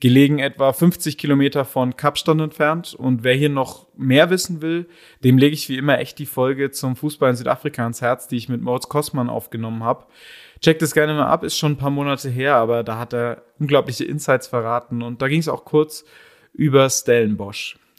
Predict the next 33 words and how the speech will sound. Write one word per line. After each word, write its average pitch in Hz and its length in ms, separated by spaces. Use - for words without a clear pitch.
Ja, 120 180
die 117 100
Kurzform, 160 580
der 135 140
Verein 139 300
existiert 151 540
unter 135 160
dem 127 160
aktuellen 139 380
Namen 135 260
Stellenbosch 131 560
F 123 160
C 139 260
seit 127 260
dem 117 200
Jahr 113 180
zweitausendsechzehn, 127 880
als 120 160
man 139 120
die 127 80
Lizenz 139 400
von 123 240
Vasco 131 280
da 123 100
Gama 120 300
Cape 143 340
Town 165 400
übernommen 151 520
hat. 170 280
Im 127 120
südafrikanischen 139 720
Fußball 147 320
gibt's - 460